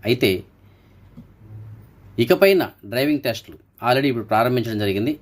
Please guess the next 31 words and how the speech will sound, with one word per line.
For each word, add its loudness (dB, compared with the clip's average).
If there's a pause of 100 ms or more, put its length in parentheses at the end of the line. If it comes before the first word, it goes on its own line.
ఎలా 2
ఉంటాయి 0
అనేసి -4
అంటే, -4 (380)
డ్రైవింగ్ 2
టెస్ట్కి -6
వెళ్ళేటువంటి -2
వాళ్ళ -2
యొక్క -6
వాహనం 0
ఏదైతే 0
ఉంటుందో, -4 (200)
ఆ 2
వాహనంలో -2 (1400)
ఎవరైతే 2 (160)
అక్కడ 0 (460)
టెస్ట్ -4 (340)
నిర్వహించేటువంటి 0
అధికారి 0
ఉంటారో, -4
ఆ 0
అధికారి 0
మనతో -4
పాటు -4
అయితే -6
కనుక -10
ఉండరు -2
అని 0
చెప్పేసి -6
అంటున్నారు. -10 (1500)
ఆయన 0